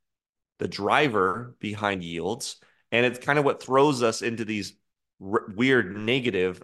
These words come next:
uh, sections also. And you can see in the eighties, when we were struggling with, you guys remember how high interest rates were, how hard it was to get loans in the eighties? A lot of you guys weren't alive then. I was just coming out of the womb, so to speak, right? I was just born in the eighties.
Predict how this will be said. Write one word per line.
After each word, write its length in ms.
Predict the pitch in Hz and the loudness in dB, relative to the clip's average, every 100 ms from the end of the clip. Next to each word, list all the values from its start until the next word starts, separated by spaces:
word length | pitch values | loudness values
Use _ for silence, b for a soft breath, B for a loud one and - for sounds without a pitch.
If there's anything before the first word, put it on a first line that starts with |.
| - | -4
uh, 300 | 92 90 90 | -2 -2 -6
sections 560 | - - 101 - 87 - | -2 -2 -2 -6 -10 -2
also. 440 | 123 139 - - | 2 2 0 -8
And 100 | 95 | -8
you 60 | 101 | -8
can 120 | 104 | -8
see 200 | - 123 | -4 -4
in 100 | 101 | -4
the 120 | - | -6
eighties, 640 | 110 135 113 92 107 - - _ _ | -4 -4 -4 -8 -10 -12 -16 _ _
when 180 | 110 110 | -8 -4
we 120 | 117 | 0
were 140 | 117 113 | 0 -2
struggling 600 | - 120 131 123 110 101 | -2 4 4 4 -4 -4
with, 180 | 95 - _ _ _ | -8 -10 _ _ _
you 120 | - | 0
guys 120 | 117 107 | 2 2
remember 300 | 104 127 98 | -2 2 2
how 160 | 87 - | 2 -6
high 360 | - 98 107 | 0 2 2
interest 580 | 127 101 101 - 120 - | -2 -8 -12 -8 -8 -4
rates 220 | 117 120 | -6 -6
were, 160 | 135 123 | -4 0
how 120 | 95 | 0
hard 280 | - 98 104 | 0 0 2
it 100 | 113 | 2
was 200 | 113 110 | 0 -2
to 100 | 107 | -8
get 140 | 98 | -6
loans 340 | 92 92 104 117 | -2 -2 -4 -8
in 80 | |
the 160 | 113 - | -10 -8
eighties? 480 | 98 104 127 131 - b b | -8 -8 -10 -10 -14 b b
A 20 | |
lot 100 | 98 | -2
of 60 | 98 | -2
you 160 | 98 92 | 0 0
guys 160 | 87 | 0
weren't 260 | 92 87 87 - - - | -4 -4 -6 -12 -14 -2
alive 320 | 98 127 110 | 2 2 2
then. 220 | 117 110 | 0 2
I 100 | 110 | 2
was 140 | 113 | 0
just 260 | 104 95 - b b b b - | -4 -6 -8 b b b b -2
coming 260 | 113 113 | 0 2
out 120 | 104 | 2
of 60 | 95 | 0
the 80 | 95 | 0
womb, 280 | 117 147 131 | 2 2 2
so 180 | 131 | 2
to 80 | 120 | 2
speak, 380 | 117 - 120 113 | 0 -2 -4 0
right? 180 | 104 87 | -2 -2
I 120 | 98 | -4
was 100 | 110 | -2
just 220 | 104 98 | -4 -6
born 200 | 104 113 | 0 0
in 80 | 113 | 0
the 80 | 104 | -2
eighties. 400 | 101 104 104 | -4 -4 -8